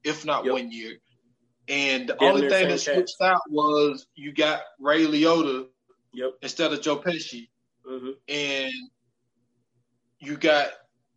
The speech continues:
Speaker 1: Al Pacino in, um, well, Al Pacino's in,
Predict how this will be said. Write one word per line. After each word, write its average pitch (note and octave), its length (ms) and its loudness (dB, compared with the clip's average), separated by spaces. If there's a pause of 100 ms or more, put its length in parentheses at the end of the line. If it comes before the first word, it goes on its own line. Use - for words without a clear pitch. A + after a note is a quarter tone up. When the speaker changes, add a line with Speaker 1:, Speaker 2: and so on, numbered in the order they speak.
(140)
Speaker 1:
Al D3+ 220 0
Pacino C#3+ 800 -2 (1120)
in, C#3+ 140 -8 (760)
um, A#2 540 -8 (260)
well, C#3+ 160 2
Al F3+ 200 2
Pacino's E3+ 580 0
in, B2+ 320 -10